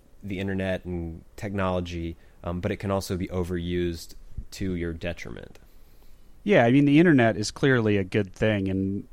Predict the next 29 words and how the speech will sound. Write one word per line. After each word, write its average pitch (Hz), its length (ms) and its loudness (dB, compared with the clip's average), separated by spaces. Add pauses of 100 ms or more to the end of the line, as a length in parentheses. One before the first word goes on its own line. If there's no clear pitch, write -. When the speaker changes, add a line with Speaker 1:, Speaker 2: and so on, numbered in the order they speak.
Speaker 2:
society 107 560 0
has 95 140 -2
benefited 98 640 -2
from 92 260 -2
it 92 160 -4 (260)
greatly. 101 580 -2 (880)
I 98 80 -8
say 104 240 -2
that 95 280 -2
without 98 400 -4 (540)
any 107 200 0
sarcasm, 98 800 -4
but, 104 160 -6
uh, 113 180 -2
it, 123 460 -6
like 135 240 0
anything, 110 580 2
people 110 380 -2
find 107 300 0
a 101 60 0
way 101 200 0
to 98 140 -2 (1400)
be 113 120 0
terrible 92 520 0
on 78 180 -12
it. 73 200 -12
So, 107 340 0
yeah, 87 340 -4
it, 120 220 -2